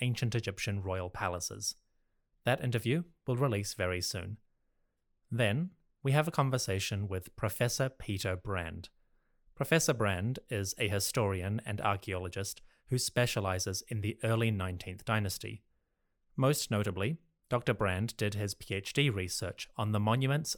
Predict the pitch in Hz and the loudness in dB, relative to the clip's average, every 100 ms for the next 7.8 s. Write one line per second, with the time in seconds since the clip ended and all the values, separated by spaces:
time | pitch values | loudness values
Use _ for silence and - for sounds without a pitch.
0 | - 123 - 101 - 95 90 - 101 104 | -4 -4 -2 -2 -2 -4 -2 0 0 -2
1 | - - - _ _ _ _ _ - 131 | -10 -12 -20 _ _ _ _ _ -2 2
2 | 135 131 143 160 185 - 139 135 127 113 | 2 2 2 2 2 2 2 2 2 0
3 | 104 90 - 131 127 95 139 _ _ _ | -2 -4 -4 2 2 0 -4 _ _ _
4 | - 139 143 - 120 110 113 - - 113 | 0 2 2 0 0 2 0 -4 -2 0
5 | 104 110 113 - - 95 - 92 - - | 2 2 0 0 -2 -4 -6 -8 -8 -16
6 | - - - _ - 110 135 147 143 135 | -20 -20 -20 _ 0 4 4 2 2 0
7 | 131 - - 110 98 - 101 | 0 -2 0 0 0 -4 -10